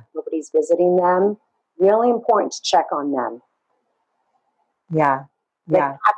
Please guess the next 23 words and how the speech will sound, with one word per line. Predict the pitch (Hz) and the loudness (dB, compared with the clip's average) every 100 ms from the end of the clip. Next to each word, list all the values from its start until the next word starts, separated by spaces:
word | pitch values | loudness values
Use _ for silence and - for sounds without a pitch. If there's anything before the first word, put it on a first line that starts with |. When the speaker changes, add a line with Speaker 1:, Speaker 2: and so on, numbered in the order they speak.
| - | -4
Speaker 1:
somebody | - 233 220 214 - | -4 -2 -2 -2 2
physically | 220 208 214 214 | 2 0 -2 0
go | 190 | 2
to | 180 | 2
their | 180 165 | 2 0
home. | - 180 165 139 127 - _ _ _ _ _ _ _ _ _ _ _ | 0 0 2 0 -2 -12 _ _ _ _ _ _ _ _ _ _ _
'Cause | 180 202 | -4 0
I've | 202 | 2
had | 185 - | 0 -4
two | 247 | -10
stories | - - 208 208 208 | -4 2 4 4 2
this | 185 - 175 | -2 -2 0
week | 165 160 _ | 0 0 _
where | 165 160 160 - _ _ _ | 0 2 0 -10 _ _ _
people | 196 190 185 175 | -8 0 0 2
and | 160 147 - | 0 -2 -2
friends, | 175 175 175 180 - - _ _ _ _ _ _ | 2 2 2 0 -4 -12 _ _ _ _ _ _
um, | 170 160 151 151 131 - | 2 4 2 -4 -6 0
patients, | 180 170 196 175 170 - | 0 2 0 0 0 0
they've, | 170 156 - | 0 0 -4
you | 185 | 0
know, | 165 143 143 | 2 2 2
they, | 151 | 0